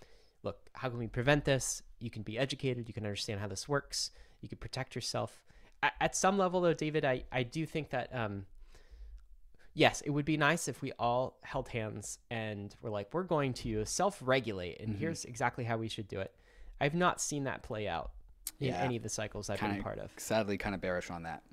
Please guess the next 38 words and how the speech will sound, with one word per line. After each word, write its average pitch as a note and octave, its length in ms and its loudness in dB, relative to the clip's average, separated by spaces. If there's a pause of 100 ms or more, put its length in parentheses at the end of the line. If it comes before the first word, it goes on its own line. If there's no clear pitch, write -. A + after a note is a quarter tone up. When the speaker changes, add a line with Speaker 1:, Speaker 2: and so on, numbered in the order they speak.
(120)
Speaker 1:
I - 100 12
think A3+ 200 4
there C4 100 4
have A#3 80 -6
been A3 160 4
some - 200 -2
efforts - 400 -2
towards F3+ 260 0
that, F2+ 300 -2
and C#3 100 -2
we've C3 160 -6
made C3+ 160 -4
progress C3 480 -2
every C3 140 -6
cycle, A3+ 440 -2 (380)
but D#3+ 280 4
I D#3+ 60 10
don't F#3+ 180 2
think G#3 160 -2
it's - 100 -4
gonna E3+ 180 0
fully D3 220 0
play C3+ 200 -2
out B2 140 -2
this B2+ 120 -4
cycle B2 280 -4
either. D#3+ 360 -4
However, D#3+ 400 2
what B2 120 0
I C3 80 2
will F#3 120 2
say G#2+ 220 0
is, G2+ 200 -2 (480)
um, B2 200 0
the B2 60 -4
healthy D#3+ 420 2
part - 360 -2
of G#2+ 160 -6